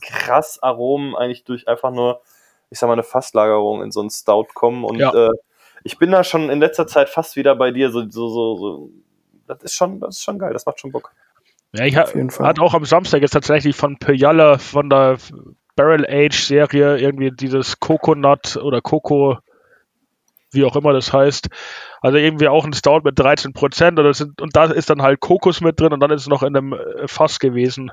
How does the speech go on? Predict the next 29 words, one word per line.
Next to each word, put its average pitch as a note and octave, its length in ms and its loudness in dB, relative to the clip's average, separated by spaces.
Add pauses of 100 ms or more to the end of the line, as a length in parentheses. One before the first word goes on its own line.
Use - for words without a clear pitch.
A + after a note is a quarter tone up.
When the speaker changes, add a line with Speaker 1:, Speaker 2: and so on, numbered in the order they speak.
(840)
Speaker 2:
Und C3+ 200 -4
das, C3 120 4
sowas E3+ 180 0
ist F3 100 -4
schon, E3+ 260 -2
schon E3 220 -4
ganz - 240 -2
geil. A#2 220 0
Also B2 180 -4
wenn C3 80 -2
man C#3 140 2
halt B2+ 240 0
richtige C#3 240 2
Speaker 3:
Hatten - 120 -4
wir C3+ 60 0
das G3+ 180 0
Speaker 2:
Kokosnuss B2+ 180 -4
drinnen B2 300 -6
hatte. A#2 320 0 (500)
Speaker 3:
Hatten - 260 -2
wir C#3 80 2
das C3 160 -2
nicht C#3 180 0
auch C3+ 180 0
am, B2+ 380 -2
am A#2+ 140 0
Donnerstag C#3 420 2
auch D#3 220 0
schon? G#3+ 320 0